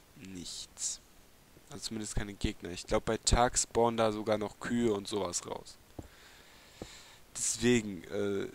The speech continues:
müsst ihr damit jetzt nicht so arbeiten. Was natürlich passieren kann, ist, wenn ihr irgendwo genau wisst, wo ein Dungeon ist oder sonst was, dass ihr den mit einarbeitet. Kein Problem.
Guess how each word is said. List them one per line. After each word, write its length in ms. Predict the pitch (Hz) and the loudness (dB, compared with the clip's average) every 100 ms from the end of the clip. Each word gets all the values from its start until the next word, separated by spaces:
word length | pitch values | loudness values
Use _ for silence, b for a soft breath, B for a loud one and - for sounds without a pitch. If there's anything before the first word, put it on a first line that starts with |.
| - - - - - - 107 | -14 -20 -20 -20 -20 -16 -10
müsst 340 | 110 - - | -6 -6 -4
ihr 120 | 104 98 | -4 -2
damit 640 | 95 101 107 117 110 - | -2 0 0 -2 -6 -6
jetzt 300 | 101 - - | -8 -8 -10
nicht 500 | 101 101 107 - - - - 101 110 | -10 -8 -8 -8 -12 -12 -12 -12 -8
so 520 | 98 104 104 98 95 - - | -4 -2 -2 -2 -4 -8 -14
arbeiten. 500 | - 73 69 - - - - B B B - | -10 -10 -10 -12 -16 -20 -20 B B B 6
Was 160 | - | 6
natürlich 420 | 180 - 156 156 - | 6 2 2 0 0
passieren 460 | - 127 - 127 117 | -2 0 -2 -2 0
kann, 320 | - 120 120 107 | 2 2 0 -4
ist, 200 | - 104 | -4 -4
wenn 140 | 110 | -4
ihr 180 | 107 - | -6 -4
irgendwo 460 | 131 143 135 123 113 | -2 -2 -2 0 0
genau 380 | 117 113 131 | 2 2 2
wisst, 340 | 123 135 - - | 0 -2 -2 -4
wo 140 | 101 | -4
ein 160 | 107 101 | -2 -2
Dungeon 380 | 110 147 135 104 | -2 -2 -4 -4
ist 180 | 101 | -4
oder 180 | 101 101 | -2 -2
sonst 380 | 101 117 131 - | 0 0 -2 -6
was, 200 | 101 - B B B B | -6 -6 B B B B
dass 200 | - - | 4 6
ihr 120 | 127 113 | 4 4
den 240 | 127 139 | 4 4
mit 140 | 131 | 2
einarbeitet. 840 | - 160 131 95 85 80 - - - - - - - | 2 0 2 0 -4 -6 -8 -12 -14 -16 -20 -20 -6
Kein 200 | 98 107 | -4 -2
Problem. 340 | 135 131 101 | 0 0 0